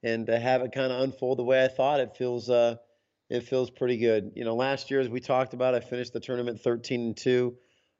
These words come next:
uh, thirteen and two run, and literally to be seven and one going into,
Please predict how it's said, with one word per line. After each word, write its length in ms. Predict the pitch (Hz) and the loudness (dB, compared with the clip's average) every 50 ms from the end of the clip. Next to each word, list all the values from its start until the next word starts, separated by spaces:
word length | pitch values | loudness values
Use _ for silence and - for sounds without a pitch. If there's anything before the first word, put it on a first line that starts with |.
| _ | _
uh, 160 | 123 120 110 110 | -4 -2 -2 0
thirteen 360 | - 131 123 120 131 131 117 | 0 -2 -2 0 0 0 0
and 80 | 113 | 0
two 160 | - - 127 120 | 0 -2 0 2
run, 340 | 123 120 120 120 117 117 - _ _ _ _ _ _ _ | 2 2 2 2 0 -4 -10 _ _ _ _ _ _ _
and 560 | 113 113 113 113 113 110 110 113 110 110 113 - | -4 -2 0 0 0 0 -2 -2 -4 -8 -10 -8
literally 480 | - 123 123 123 123 117 113 113 110 | -4 0 2 2 4 4 6 4 4
to 80 | 104 104 | 2 2
be 220 | 95 113 113 110 | 2 2 0 0
seven 400 | 104 - - - 127 120 123 117 | 0 -2 0 2 2 2 2 0
and 120 | 117 113 113 | -2 -2 -2
one 240 | 113 117 113 110 | -2 -2 -2 -2
going 300 | 104 107 110 110 113 113 | -2 -2 -2 0 0 0
into, 640 | 113 110 107 110 - - 117 110 110 110 107 104 101 | -2 -2 -4 -6 -4 -2 0 2 2 2 2 0 -2